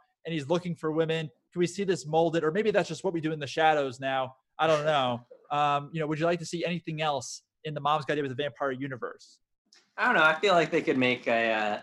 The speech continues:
Speaker 2: a, a Disney Plus show. Maybe, maybe little Taylor grows up inspired by Van Helsing. He becomes a vampire hunter, and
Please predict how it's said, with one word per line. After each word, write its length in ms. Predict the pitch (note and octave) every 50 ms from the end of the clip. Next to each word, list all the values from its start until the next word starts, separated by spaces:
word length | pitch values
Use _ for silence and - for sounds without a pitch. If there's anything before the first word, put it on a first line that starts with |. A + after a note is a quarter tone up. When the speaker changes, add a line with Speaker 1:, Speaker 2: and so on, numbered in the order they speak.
| -
Speaker 2:
a, 60 | A2+ A2
a 140 | G#2+ G#2+
Disney 440 | G#2 G#2+ B2+ C3+ B2+ B2 C3 B2+ A#2+
Plus 360 | A#2 - - B2+ A#2+ A#2+ -
show. 400 | - - - D3 C3+ C3 C3 C3
Maybe, 500 | B2+ B2 A#2+ A#2+ A#2+ B2 A#2+ A#2+ A#2+ - _ _ _ -
maybe 160 | C3 C3 C3+ C3
little 240 | B2+ C3 C#3 C3+
Taylor 540 | C3+ - - A#2+ A#2+ A#2+ B2+ C#3 C#3 C3+ B2+
grows 320 | - C3 B2 B2 A#2 A#2+ B2
up 200 | A#2+ B2 - B2
inspired 600 | A#2 A2 - - - A#2 A#2 A#2+ B2 B2+ B2 B2
by 180 | B2+ B2+ B2+
Van 220 | A#2+ C3 B2 A#2+ A2+
Helsing. 680 | - A#2+ A#2+ B2 A#2+ - - C3+ C3 C3 C3 C3+ B2+ _ _ _ _ -
He 140 | C3+ C3
becomes 400 | C3 C#3 B2+ - C#3+ C3+ C3+ B2+
a 80 | C3+ B2+
vampire 500 | B2+ C3 C3 C3 B2+ C#3+ C3+ C3 C3 C3+
hunter, 520 | B2 C#3 C#3 C3+ C3 B2+ D3 C#3 C#3 C#3
and 280 | C3 A2 G#2+ A2 A2+